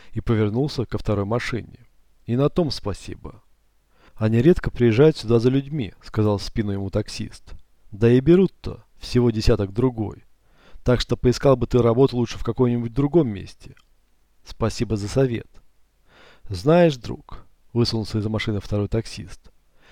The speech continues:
«они ведь точно берут совсем мало поденщиков и проверяют их чуть ли не на просвет. А так вообще никого на территорию не пускает. У них там военная работа».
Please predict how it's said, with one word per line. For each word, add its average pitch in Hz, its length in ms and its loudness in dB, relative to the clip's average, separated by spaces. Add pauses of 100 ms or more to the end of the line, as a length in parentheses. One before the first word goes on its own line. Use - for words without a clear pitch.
«они 117 240 2
ведь 143 160 2
точно 190 280 4
берут 113 260 0
совсем 123 300 -2
мало 120 240 2
поденщиков 117 720 -4 (440)
и 120 80 -4
проверяют 131 580 4
их - 140 -8
чуть - 260 -6
ли 113 100 -4
не 117 80 -4
на 120 80 -2
просвет. - 680 -4 (560)
А 107 140 -2
так 156 240 2
вообще 135 280 2
никого 127 320 2
на 127 100 2
территорию 123 480 4
не 123 80 0
пускает. 135 560 -6 (500)
У 110 80 -4
них 110 160 -4
там 113 180 0
военная 123 460 4
работа». 117 500 -2